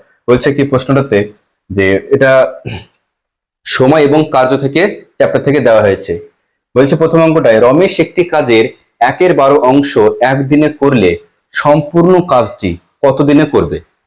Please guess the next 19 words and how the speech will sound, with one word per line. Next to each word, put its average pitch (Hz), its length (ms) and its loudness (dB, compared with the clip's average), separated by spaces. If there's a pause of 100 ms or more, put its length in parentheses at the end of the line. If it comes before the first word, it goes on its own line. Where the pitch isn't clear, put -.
(140)
খুব 165 160 2
গুরুত্বপূর্ণ 139 500 0
একটা 139 220 0
অঙ্ক। 131 300 -2 (300)
যেহেতু 127 260 2
অঙ্কের 139 340 2
মার্ক 139 280 2 (140)
এক, 120 420 -2
তাই 117 140 2
অঙ্কটাকে 123 420 0
তোমাকে 127 280 0
খুব 131 240 0
দ্রুত 120 240 0
এবং 151 420 0 (300)
স্পিডে 170 340 0
অঙ্কটাকে 143 360 2
সমাধান 113 400 -2
করতে 95 240 -4
হবে। 78 180 -4